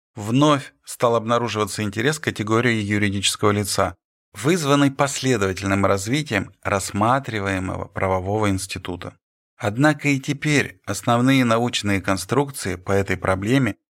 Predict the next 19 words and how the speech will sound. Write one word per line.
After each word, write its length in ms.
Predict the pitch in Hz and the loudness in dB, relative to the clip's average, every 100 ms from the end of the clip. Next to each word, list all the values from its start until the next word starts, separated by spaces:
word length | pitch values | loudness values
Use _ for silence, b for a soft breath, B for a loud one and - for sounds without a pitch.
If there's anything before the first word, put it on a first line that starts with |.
| _ - | _ -8
имеют 420 | 117 151 180 160 | 0 2 2 0
своей 320 | - 120 120 | 0 2 2
базой 400 | 104 120 143 135 | 2 0 0 -4
соображения, 840 | - 101 92 98 98 147 160 147 117 _ _ _ | -2 -2 -2 -2 -4 -4 -2 -2 -4 _ _ _
сформулированные 920 | - - 120 120 135 165 160 151 147 135 | -14 -4 0 2 2 2 2 4 4 4
ранее 480 | 110 107 104 98 | 2 0 -2 -6
в 100 | 95 | -10
теориях 460 | - 110 104 95 - | -6 -2 -2 -2 -6
коллектива 720 | - 95 - - 151 156 139 _ _ _ _ - | -8 -8 -10 -6 -4 -2 -2 _ _ _ _ -4
и 140 | 120 139 | -2 0
социальной 680 | 127 110 107 98 95 98 | -2 -2 2 2 2 -2
реальности. 680 | 95 92 87 82 - - - _ _ _ _ _ _ - | 0 0 -2 -8 -16 -20 -20 _ _ _ _ _ _ -8
Теория 360 | 123 143 151 135 | 0 4 4 2
коллектива 680 | 131 123 127 - 180 143 | 0 -2 -4 -6 0 2
была 540 | 95 90 107 104 95 - | 2 0 2 2 0 -6
выдвинута 840 | 95 107 107 95 95 90 92 95 - | -6 -4 -2 0 -2 -2 -6 -6 -4
Анатолием 560 | 95 104 101 101 92 90 | 0 0 2 2 2 2
Васильевичем 680 | 95 - 92 87 85 - | 0 0 0 0 -2 0
Венедиктовым, 800 | 92 95 104 131 143 - 87 82 | 2 4 4 2 0 0 0 0